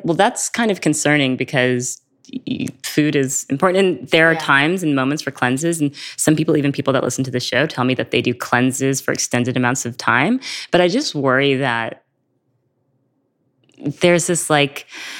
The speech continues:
Speaker 1: conflation between <laughs> starving yourself
Speaker 2: Yeah.
Speaker 1: and cleansing for your health that's
Speaker 2: Yeah.
Speaker 1: happening all too frequently.
Speaker 2: Yep.
Speaker 1: Do you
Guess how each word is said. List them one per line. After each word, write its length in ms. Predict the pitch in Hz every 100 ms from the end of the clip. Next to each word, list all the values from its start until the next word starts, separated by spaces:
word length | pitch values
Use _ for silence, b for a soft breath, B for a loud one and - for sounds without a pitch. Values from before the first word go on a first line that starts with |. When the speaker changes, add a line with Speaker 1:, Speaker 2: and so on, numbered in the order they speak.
| B B -
Speaker 1:
conflation 680 | 190 175 - 196 214 226 208
between 880 | 165 - - 147 139 139 135 131 -
<laughs> 120 | -
starving 460 | - 160 175 247 247
yourself 640 | 269 - 269 285 320 - -
Speaker 2:
Yeah. 60 |
Speaker 1:
and 340 | 151 143 139 131 - _
cleansing 640 | - 143 151 165 170 185
for 140 | 196 151
your 220 | 135 131
health 480 | 131 139 143 220 -
that's 440 | 143 131 - - -
Speaker 2:
Yeah. 60 | B B B _ -
Speaker 1:
happening 540 | - 131 - 170 180 160 -
all 140 | 131 123
too 120 | 120
frequently. 520 | - - - - -
Speaker 2:
Yep. 180 | 147 220 - _ _ _ _ _ _ _ _ _ _ _ _ _ _ _ _ _ _ _
Speaker 1:
Do 160 | - 160
you 720 | 151 147 151 156 160 160 -